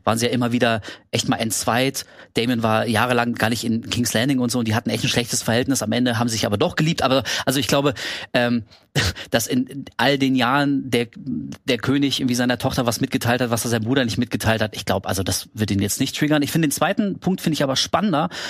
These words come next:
und ich glaube, ich würde das ergänzen, ähm, um tatsächlich diese emotionale Verbindung, die er zu seinem Bruder hat, die vielleicht irgendwie ihm auch gar nicht so richtig klar war, bis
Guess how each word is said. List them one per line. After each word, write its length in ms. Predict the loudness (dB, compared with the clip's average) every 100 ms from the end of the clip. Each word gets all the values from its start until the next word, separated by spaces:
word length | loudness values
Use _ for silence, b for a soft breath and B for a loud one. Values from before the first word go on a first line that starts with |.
| B -2
und 160 | 0
ich 100 | 0
glaube, 300 | 2 2 2
ich 120 | 0
würde 120 | 2 2
das 100 | 0
ergänzen, 640 | 0 0 0 0 -2 -4 _
ähm, 400 | 0 2 2 0 -2 B B B _
um 460 | 0 2 4 2 0 b b -2
tatsächlich 460 | 0 2 0 0
diese 260 | 0 0 2
emotionale 520 | 0 0 0 0 0
Verbindung, 420 | 0 0 2 2 2
die 120 | 0
er 80 | 0
zu 100 | 0
seinem 260 | 0 0
Bruder 340 | 0 2 2 2
hat, 320 | 0 -2 -12 _ -2
die 180 | 2 2
vielleicht 460 | 0 2 2 0 0
irgendwie 220 | 0 2
ihm 180 | 0 0
auch 140 | 0
gar 160 | 2 2
nicht 120 | 2
so 80 | 0
richtig 320 | -2 0 -2
klar 280 | 2 2 2
war, 160 | 0 0
bis 320 | -2 -4